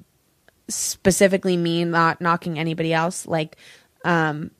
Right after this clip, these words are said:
I just needed something more, um, that I felt, um, honored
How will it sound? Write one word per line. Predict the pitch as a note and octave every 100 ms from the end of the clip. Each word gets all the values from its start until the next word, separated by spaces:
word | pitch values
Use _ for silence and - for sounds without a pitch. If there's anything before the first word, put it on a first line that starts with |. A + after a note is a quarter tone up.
| _ _ -
I | F#3+ F#3+
just | F#3 F#3 -
needed | F#3 E3+ F3 -
something | E3+ E3+ E3+ E3
more, | D#3+ D#3+ D#3 D#3 D#3 _ _ _ _ _ _ _ _ _ _ _ _ _ _ - - _ _ _ _ _ _ -
um, | F#3+ F3+ E3 E3+ F3 F#3+ _ _ _ _ _ _ - - - _ _ _ _ _ _ _ _ _ _ - -
that | G3+ G3+ G3
I | G3
felt, | - F#3+ E3+ -
um, | E3 D3+ - G3 _ _ _ -
honored | F3+ F3+ F#3+ G#3